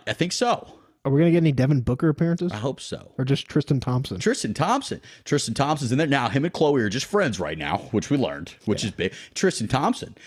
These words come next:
Speaker 2: Just co-parenting.
Speaker 1: I was excited to see him in there 'cause he's a pretty stand-up guy.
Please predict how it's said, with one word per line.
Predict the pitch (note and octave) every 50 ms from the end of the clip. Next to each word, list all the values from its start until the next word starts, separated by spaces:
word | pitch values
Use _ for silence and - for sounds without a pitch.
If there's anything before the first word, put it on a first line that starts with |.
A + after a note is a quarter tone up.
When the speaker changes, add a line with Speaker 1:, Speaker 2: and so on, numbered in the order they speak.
| - -
Speaker 2:
Just | C#3 C#3 - -
co-parenting. | - C3+ C3 - C3 B2+ B2+ B2 B2
Speaker 1:
I | F#3+
was | F#3 C3+
excited | G#2+ - - A#2+ G2+ F2+ E2+
to | D#2
see | - - G#2 F#2+
him | G2+ F#2
in | F#2+ F#2+
there | B2 D3+
'cause | - -
he's | D#3+ B2+ G2+
a | D#2+
pretty | - D3 G2 D2+
stand-up | - - - - G2+ - F#2 E2 D#2 -
guy. | - F2 E2+ G2+ C3+ C#3